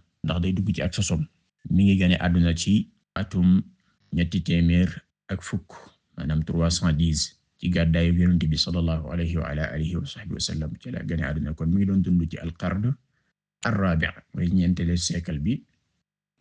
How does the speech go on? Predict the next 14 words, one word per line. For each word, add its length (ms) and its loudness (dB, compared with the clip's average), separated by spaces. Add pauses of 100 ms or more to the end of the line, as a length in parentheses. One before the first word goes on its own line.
(240)
ci 80 -6
la 120 0
doon 220 0
dund, 200 0 (1120)
alayhi 400 0
rahmatu 540 -2
rabbil 260 -8
alamin. 380 -10 (1040)
Maanaam 320 0
trois 260 -2
cent 220 -2
dix 480 -4 (640)
ci 180 -10
la 140 -6